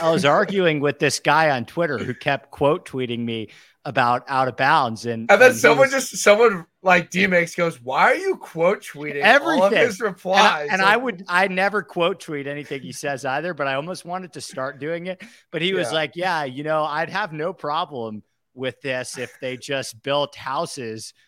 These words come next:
Speaker 1: on the, instead of white lines, right? Like, if they just built a road there instead of white lines."
Speaker 2: Was
Speaker 1: And
Speaker 2: this
Speaker 1: I
Speaker 2: fucking Palm Beach, Florida? Like,
Speaker 1: I
Speaker 2: what the
Speaker 1: s-,
Speaker 2: fuck
Speaker 1: I
Speaker 2: are you
Speaker 1: said, I,
Speaker 2: talking
Speaker 1: I said, I, I lo-, I, I love your plan, but I wonder, I wonder who's footing the bill.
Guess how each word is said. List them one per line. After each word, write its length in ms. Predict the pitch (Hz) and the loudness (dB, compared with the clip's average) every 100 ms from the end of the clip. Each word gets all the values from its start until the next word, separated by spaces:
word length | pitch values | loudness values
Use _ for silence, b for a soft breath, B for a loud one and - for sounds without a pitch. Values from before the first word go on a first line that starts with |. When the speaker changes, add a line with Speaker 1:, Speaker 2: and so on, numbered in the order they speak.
| b _ | b _
Speaker 1:
on 320 | 127 120 120 117 | -8 -6 -6 -6
the, 280 | 127 117 131 | -6 -6 -8
instead 380 | 139 - - 143 | -12 -10 -4 -4
of 160 | 135 113 | -4 -6
white 320 | 127 131 113 | -6 -6 -8
lines, 640 | 120 139 117 92 107 - _ | -6 -6 -8 -12 -18 -20 _
right? 340 | 120 120 123 - | -10 -8 -10 -12
Like, 240 | 135 117 | -12 -10
if 100 | 127 | -12
they 160 | - 131 | -8 -8
just 220 | 120 117 | -8 -10
built 260 | - 143 - | -4 -4 -4
a 40 | |
road 440 | 104 110 123 147 113 | -10 -6 -4 -4 -6
there 240 | 110 104 | -10 -10
instead 320 | 117 - 117 | -14 -14 -14
of 80 | 110 | -14
white 300 | 104 117 117 | -10 -10 -10
lines." 360 | 113 131 151 101 | -8 -8 -8 -6
Speaker 2:
Was 160 | 180 | -6
Speaker 1:
And 100 | 165 | -6
Speaker 2:
this 80 | - | -8
Speaker 1:
I 40 | |
Speaker 2:
fucking 300 | - 165 165 | -8 -8 -8
Palm 320 | 156 - 156 156 | -10 -4 -4 -4
Beach, 260 | 147 165 | -10 -16
Florida? 640 | - 120 120 170 254 262 220 | -16 -12 -6 -6 -6 -8 -10
Like, 160 | 233 220 | -10 -4
Speaker 1:
I 100 | 208 | 0
Speaker 2:
what 60 | 196 | 0
the 40 | |
Speaker 1:
s-, 100 | 214 | -2
Speaker 2:
fuck 100 | - | -6
Speaker 1:
I 40 | 196 | -2
Speaker 2:
are 100 | 190 | -2
you 100 | 240 | 0
Speaker 1:
said, 160 | 226 | 2
I, 100 | 190 | 4
Speaker 2:
talking 220 | 180 185 | 2 2
Speaker 1:
I 60 | 175 | -2
said, 300 | 160 208 202 | -2 -2 -2
I, 100 | 180 | -2
I 160 | 165 170 | -2 -4
lo-, 220 | 139 156 - | -2 -6 -6
I, 280 | 160 165 156 - _ _ | -8 -6 -6 -8 _ _
I 140 | - 151 | -6 -6
love 400 | 131 143 175 170 | -2 0 0 -2
your 200 | 160 143 | -8 -8
plan, 580 | - 139 160 208 107 98 | -8 -6 -4 -4 -10 -12
but 140 | 131 | -6
I 100 | 131 | -6
wonder, 500 | 127 139 165 175 170 - | -4 -6 -6 -8 -12 -12
I 120 | 147 | -12
wonder 400 | 131 147 170 165 | -8 -8 -8 -10
who's 240 | 143 143 - | -10 -10 -12
footing 320 | 147 - 127 | -14 -14 -16
the 80 | 120 | -14
bill. 420 | 127 156 165 | -4 -2 -4